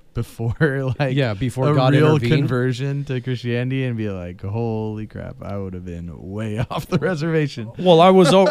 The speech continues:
Speaker 2: I was already way off the reservation, and, and so what I'm saying is there was only, like, going off the cliff
Speaker 1: <laughs> Yeah, right.
Speaker 2: after that. And so,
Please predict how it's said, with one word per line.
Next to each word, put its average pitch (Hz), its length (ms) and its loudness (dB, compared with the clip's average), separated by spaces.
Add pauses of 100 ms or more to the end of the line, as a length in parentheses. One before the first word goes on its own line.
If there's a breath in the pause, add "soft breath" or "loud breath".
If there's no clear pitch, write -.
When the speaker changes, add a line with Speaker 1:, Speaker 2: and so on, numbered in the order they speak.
Speaker 2:
I 190 200 6
was 170 220 4
already 180 400 6
way 156 240 4
off 123 200 -2
the 131 100 -2
reservation, 123 840 0
and, 127 120 -2
and 131 440 -2
so 147 180 0
what 139 180 2
I'm 139 120 2
saying 147 360 2
is 131 160 0
there 151 120 2
was 151 240 2
only, 139 440 0
like, 107 380 -2
going 135 300 2
off 120 220 -2
the - 100 -10
cliff 143 600 0 (160)
Speaker 1:
<laughs> - 40 -8
Yeah, 139 420 -4
right. 120 320 -10
Speaker 2:
after 110 380 0
that. 90 340 -2
And 104 100 -6
so, 107 460 -4